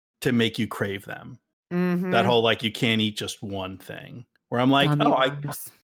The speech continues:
Speaker 1: I can eat just one, but because I can, I won't."
Speaker 2: Right.
Speaker 1: Whereas if I felt, if I felt, if it was too pushy, if it was, like, forcing me, then I wouldn't. Then I would just have one just to
Speaker 2: Which
Speaker 1: show
Speaker 2: food
Speaker 1: them.
Speaker 2: forces you?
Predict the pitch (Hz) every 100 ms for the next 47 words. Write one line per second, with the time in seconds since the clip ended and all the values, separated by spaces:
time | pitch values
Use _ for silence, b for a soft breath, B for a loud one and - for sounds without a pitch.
0 | - 127 - - 208 196 113 107 107 104
1 | - 101 - 110 98 95 95 120 - _
2 | _ - 110 107 104 _ 123 - 143 123
3 | 117 117 165 160 113 101 104 104 107 98
4 | - - - _ _ _ _ _ 190 180
5 | 131 123 - 113 117 113 131 120 117 170
6 | 151 143 143 143 135 220 214 156 143 147
7 | 135 127 - 220 - 208 170 120 117 117
8 | 113 113 - 156 165 - 127 98 95 95
9 | 117 - _ _ _ _ _ _ - 120
10 | 120 113 107 139 127 92 - 123 123 110
11 | 147 147 113 - 113 98 92 101 98 110
12 | 113 - _ 107 - - - - - 208
13 | 180 143 165 151 - 147 -